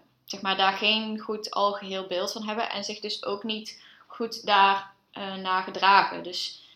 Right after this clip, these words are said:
niet goed begrijpen waarvoor je wordt, eh, opgeleid. En dus ook niet goed aanvoelen van, "Oh, ik ben eigenlijk, ik moet een stukje professionaliseren," zeg maar. Dus de studenten waren heel erg nog schools. Heel,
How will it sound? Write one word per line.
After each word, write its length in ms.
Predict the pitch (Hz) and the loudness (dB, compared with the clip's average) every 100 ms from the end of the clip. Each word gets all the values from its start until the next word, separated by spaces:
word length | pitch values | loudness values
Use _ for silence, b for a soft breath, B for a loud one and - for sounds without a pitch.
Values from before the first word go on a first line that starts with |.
| B | B
niet 240 | 208 202 | -8 -6
goed 140 | 214 | -8
begrijpen 420 | 196 - 196 202 190 | -8 0 0 2 0
waarvoor 380 | 190 190 196 | 0 0 -2
je 100 | 202 | -2
wordt, 400 | 185 180 180 - _ _ _ | -2 -4 -8 -10 _ _ _
eh, 260 | 220 196 190 | -2 -2 0
opgeleid. 520 | 208 208 208 196 202 | -4 -4 0 2 2
En 120 | 196 | -4
dus 180 | 190 196 | -8 -6
ook 120 | 202 | -8
niet 180 | 202 196 | -8 -10
goed 240 | - 196 - | -10 -8 0
aanvoelen 640 | 185 196 196 196 190 185 | 2 2 -2 -6 -6 -8
van, 200 | 185 180 - B B B B _ _ - | -10 -12 -16 B B B B _ _ -6
"Oh, 160 | 208 | -2
ik 100 | 190 | -2
ben 120 | 185 | -2
eigenlijk, 520 | 185 185 190 202 190 - _ | 0 2 2 -2 -10 -14 _
ik 100 | - | -16
moet 160 | - 196 | -10 -6
een 60 | 196 | -4
stukje 360 | - 196 196 | -4 -6 -8
professionaliseren," 1200 | 196 190 190 190 - 185 185 185 190 196 170 160 | -8 -8 -6 -4 -6 -6 -10 -6 2 2 2 -2
zeg 220 | - - | -10 -14
maar. 260 | - - - - | -12 -12 -14 -18
Dus 200 | 190 - | -12 -10
de 80 | |
studenten 460 | - - 185 185 190 | -8 -2 -2 -2 -2
waren 220 | 180 180 | -2 -2
heel 220 | 180 180 | 0 0
erg 140 | 175 175 | 0 -4
nog 140 | 170 | -6
schools. 560 | - - 170 156 - - | -4 -2 -2 -4 -8 -10
Heel, 460 | 175 170 165 165 | -8 -8 -6 -10